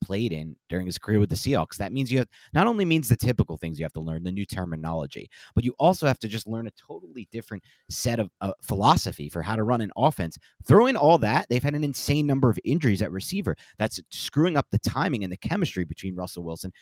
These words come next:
and receivers, not just from on the field when he throws the ball to them and they have to be in the right spot to where he's trying to throw the ball. It's things like you said, lining up right, getting them ready before the snap,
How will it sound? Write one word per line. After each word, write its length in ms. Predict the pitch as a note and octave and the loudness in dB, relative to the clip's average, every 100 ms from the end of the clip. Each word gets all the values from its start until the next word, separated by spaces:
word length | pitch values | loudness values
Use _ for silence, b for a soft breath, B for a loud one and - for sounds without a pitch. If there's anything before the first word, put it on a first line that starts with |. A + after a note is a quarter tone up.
| b | b
and 60 | G2 | -8
receivers, 380 | G2+ E3+ A#2 B2 | 0 2 2 0
not 160 | G3 | -2
just 160 | - F3+ | 0 -2
from 240 | D#3+ B2+ - - | 0 0 -4 -8
on 160 | A2+ A#2+ | -6 -4
the 80 | |
field 300 | G2 A#2+ A2 | -4 0 0
when 80 | F2 | 0
he 80 | F2 | -6
throws 320 | - G#2 G#2+ | -4 0 0
the 80 | F#2 | -2
ball 180 | F#2+ G2+ | -4 -4
to 80 | F2+ | -6
them 180 | E2 - b | -10 -14 b
and 100 | F2 | -4
they 60 | G2 | 0
have 120 | G2 | 0
to 60 | F#2 | -2
be 120 | G2 | -4
in 60 | F#2 | -2
the 80 | |
right 220 | F2+ F#2 - | -4 -4 -6
spot 320 | - F2 D#2+ | -4 -4 -4
to 80 | D#2+ | -8
where 140 | E2 | -8
he's 160 | D#2 - | -10 -10
trying 160 | F#2 | -10
to 40 | E2 | -6
throw 140 | F#2 | -4
the 80 | E2 | -2
ball. 180 | E2 D2+ b b | -2 -4 b b
It's 180 | C3+ - | -4 2
things 260 | E3+ G#3+ | 2 4
like 160 | F3+ D#3 | 2 4
you 100 | C#3 | 2
said, 380 | - E3+ G#3 - | 2 0 0 -2
lining 380 | F2+ A#2+ C#3+ B2+ | -2 0 4 4
up 140 | A#2+ | 2
right, 260 | E2 D2+ A#1+ _ _ | 0 -6 -8 _ _
getting 260 | A#2+ C3 C#3 | -4 -2 -2
them 160 | C3 | 0
ready 240 | G#2+ A#2+ G#2+ | 2 2 0
before 300 | - A2+ A2 | -2 0 0
the 80 | F2+ | 0
snap, 320 | - G2 | -2 -6